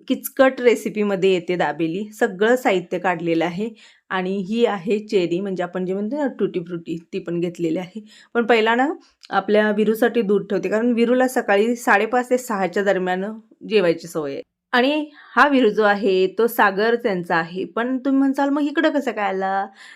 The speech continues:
तर ते पण पुढे जाऊन तुम्हाला कळेल की फॅमिली गेलेली आहे फिरायला. सागर, शिवानी, दोन पोरं, अ, रात्री गेलेले आहेत फिरायला. एक दोन दिवसाची त्यांची असणार आहे ट्रिप. त्यामुळं मग विरू जो आहे, तो रात्रीच माझ्याकडे आलेला आहे. एवढं गुणी आहे ना,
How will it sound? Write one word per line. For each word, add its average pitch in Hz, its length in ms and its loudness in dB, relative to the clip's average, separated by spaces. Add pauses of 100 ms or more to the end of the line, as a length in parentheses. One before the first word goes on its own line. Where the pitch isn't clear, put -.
(140)
तर 220 100 -2 (140)
ते 226 80 8
पण 226 180 0
पुढे 214 220 0
जाऊन 190 160 0
तुम्हाला 185 220 -4
कळेल 190 380 -4 (200)
की 220 680 -6
फॅमिली 185 340 0
गेलेली 175 340 0
आहे 190 200 -4
फिरायला. 185 460 0 (440)
सागर, 185 400 4
शिवानी, 180 440 -2
दोन 185 220 -2
पोरं, 180 400 -2 (260)
अ, 185 120 -2
रात्री 180 280 2
गेलेले 175 360 2
आहेत 175 180 -2 (120)
फिरायला. 196 440 2 (460)
एक 170 120 -6
दोन 175 180 0
दिवसाची 180 380 0
त्यांची 185 280 -2
असणार 202 380 -2
आहे 180 100 0
ट्रिप. 226 320 -6 (420)
त्यामुळं 226 440 2
मग 202 240 -2 (120)
विरू 202 340 2
जो 214 180 2
आहे, 180 320 0
तो 170 160 -4
रात्रीच 196 460 0
माझ्याकडे 170 440 -2
आलेला 170 280 -6
आहे. 190 180 -2
एवढं 214 580 4
गुणी 208 440 2
आहे 226 300 0
ना, 190 260 0